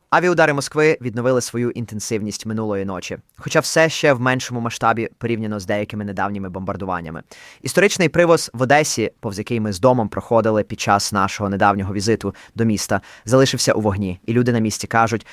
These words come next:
що це ще одна немілітарна ціль, навмисно вражена для деморалізації цивільного населення. Одеський ринок — це не просто ринок. Це справжнє серце Одеської області, сказали в державній службі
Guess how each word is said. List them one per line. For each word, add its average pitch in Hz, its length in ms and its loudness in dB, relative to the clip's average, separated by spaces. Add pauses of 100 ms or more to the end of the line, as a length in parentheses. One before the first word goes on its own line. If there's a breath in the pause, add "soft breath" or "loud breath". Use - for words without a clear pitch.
(140 loud breath)
що - 140 -2
це 135 160 2
ще 143 260 4
одна 110 420 4
немілітарна 104 600 2
ціль, 107 300 0 (100)
навмисно 107 420 0
вражена 98 460 2 (200 loud breath)
для 110 80 0
деморалізації 104 760 2 (160)
цивільного 95 420 -4
населення. 87 540 -2 (1300 loud breath)
Одеський 151 420 0
ринок — 160 320 0 (140)
це - 120 -8
не 131 100 -2
просто 127 380 0
ринок. 87 340 -8 (200)
Це 127 120 -8
справжнє 151 500 2
серце - 360 0
Одеської 131 460 -2
області, 101 540 -4 (180 soft breath)
сказали 131 420 0
в 117 60 -2
державній 120 420 0
службі 147 460 -2